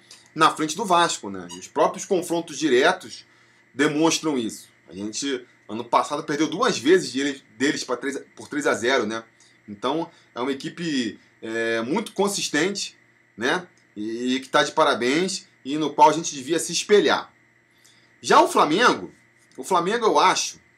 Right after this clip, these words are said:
que eles, guardadas as devidas proporções, dá até pra comparar ali meio que a política do Flamengo com a política atual do Vasco aí, do Campelo. O que que eu tô querendo dizer?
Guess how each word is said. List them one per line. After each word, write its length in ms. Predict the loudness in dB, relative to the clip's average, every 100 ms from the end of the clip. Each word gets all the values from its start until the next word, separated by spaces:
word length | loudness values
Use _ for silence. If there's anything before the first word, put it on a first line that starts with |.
| _ _ _ _
que 300 | -16 -4 2
eles, 1300 | 6 6 4 2 0 -2 -4 -6 -8 -10 -12 -12 -14 -16 _ _ _ _
guardadas 640 | 2 4 4 4 4 6
as 40 | 4
devidas 380 | 4 2 -2 -2
proporções, 840 | -4 -4 -6 0 2 2 -4 -4
dá 120 | 0
até 180 | 2 0
pra 140 | 0 0
comparar 500 | 0 2 2 4 4
ali 340 | 2 -2 -4 _ _
meio 200 | -4 0
que 80 | 0
a 40 |
política 380 | -2 -6 -4 -4
do 80 | -4
Flamengo 540 | 0 0 2 2 0
com 120 | 0
a 60 | 0
política 460 | 0 -4 -2 0 0
atual 500 | 0 2 6 8 6
do 100 | 2
Vasco 400 | 2 2 0 -2
aí, 180 | -2
do 120 | -4 -4
Campelo. 460 | -4 -4 -6 -8
O 500 | -10 _ _ _ _
que 120 | 0
que 80 | 2
eu 80 | 4
tô 100 | 2
querendo 260 | 2 2 0
dizer? 380 | -6 -4 -6